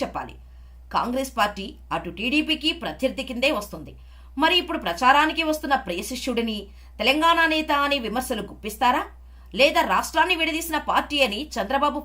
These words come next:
ఫైర్ అవుతారా అనేది పెద్ద క్వశ్చన్ మార్క్గా మారింది. ఇప్పటివరకు ఏపీ రాజకీయాలు కుటుంబాల మధ్య ఫైట్గానే ఉండేది.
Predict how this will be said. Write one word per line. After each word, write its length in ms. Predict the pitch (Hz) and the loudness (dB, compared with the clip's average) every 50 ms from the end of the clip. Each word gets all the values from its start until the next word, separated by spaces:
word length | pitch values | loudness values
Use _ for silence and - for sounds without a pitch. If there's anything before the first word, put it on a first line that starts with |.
| - | -4
ఫైర్ 180 | - 269 294 262 | -2 0 2 2
అవుతారా 420 | 269 269 269 262 240 240 247 240 | 2 2 4 4 4 4 6 6
అనేది 400 | 226 214 220 247 262 214 220 202 208 - - - - - - - - | 4 4 2 0 -2 -4 -4 -8 -8 -12 -16 -18 -20 -20 -20 -4 -2
పెద్ద 220 | 240 247 226 214 | -2 0 0 0
క్వశ్చన్ 480 | 285 202 - 208 208 - 294 269 269 254 | -2 -2 -2 -6 -4 -2 -2 -2 0 0
మార్క్గా 360 | 226 - - - 190 175 214 262 | -2 -4 -4 -6 -2 0 2 2
మారింది. 400 | 254 190 - - - 127 - - - - - - - - - - | 2 0 -2 -4 -8 -12 -16 -18 -20 -20 -20 -20 -20 -20 -16 -14
ఇప్పటివరకు 580 | 156 160 - - 254 262 269 269 262 - 233 247 240 233 | -14 -8 0 2 4 6 6 6 4 2 0 -4 -4 0
ఏపీ 300 | 226 233 247 247 262 240 | 0 0 0 0 0 0
రాజకీయాలు 680 | 208 208 202 254 226 277 269 254 247 233 226 214 202 208 269 277 - | 2 2 2 2 2 0 -2 -2 0 2 2 2 0 -2 -6 -8 -8
కుటుంబాల 420 | - 226 - 277 277 285 294 302 302 | -8 -6 -4 0 4 6 6 6 6
మధ్య 260 | 294 269 254 214 262 262 | 4 4 2 2 0 0
ఫైట్గానే 600 | 262 - 190 202 208 - 208 220 208 185 202 254 | 0 0 -2 -2 -2 -2 0 0 2 2 2 0
ఉండేది. 360 | 254 214 170 156 - - | -2 -2 -4 -6 -8 -10